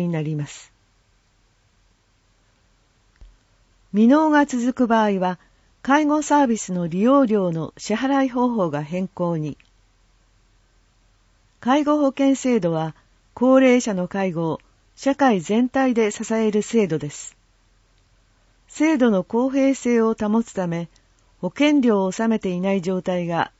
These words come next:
長期間続く場合は、介護サービスの利用料が次の一から三に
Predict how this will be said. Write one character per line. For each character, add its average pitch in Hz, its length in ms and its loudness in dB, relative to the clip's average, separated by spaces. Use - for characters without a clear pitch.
長 247 260 -2
期 - 140 -20
間 240 220 0
続 196 300 -6
く 202 140 -4
場 196 140 2
合 185 160 -2
は、 180 200 -2
介 277 240 2
護 277 160 2
サ 262 220 0
ー 226 40 -2
ビ 202 100 -4
ス - 140 -10
の 170 160 -6
利 165 100 -6
用 220 220 4
料 165 260 -4
が 156 180 -8
次 240 320 0
の 202 260 0
一 - 280 -8
か 202 160 0
ら 208 140 2
三 208 320 -2
に 196 220 -4